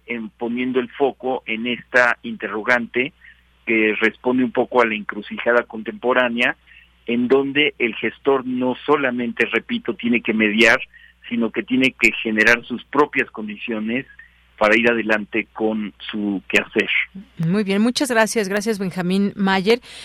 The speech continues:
Speaker 2: Y bueno, pues voy con el director del Centro Cultural Universitario Tlatelolco, Jacobo Dayan, porque de parte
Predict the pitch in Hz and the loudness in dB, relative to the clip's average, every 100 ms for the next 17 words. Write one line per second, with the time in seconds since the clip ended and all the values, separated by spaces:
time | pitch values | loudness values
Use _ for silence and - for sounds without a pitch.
0 | - 226 233 277 277 214 240 240 185 208 | -8 -2 0 2 2 2 0 -4 -4 -4
1 | 240 220 180 165 202 208 208 180 151 196 | -2 0 0 -2 -2 -2 -2 -4 -4 -4
2 | 220 190 156 175 190 202 190 165 156 170 | -4 -4 -4 -2 -2 0 -2 -2 -6 -4
3 | 175 196 190 170 175 175 190 208 196 202 | -2 -2 -2 -4 -4 -2 0 0 0 -4
4 | 185 165 165 190 202 185 175 185 190 202 | -4 -8 -6 -4 -2 -2 -2 -2 -4 -6
5 | 185 175 - 190 - 214 | -4 -4 -2 -2 0 -2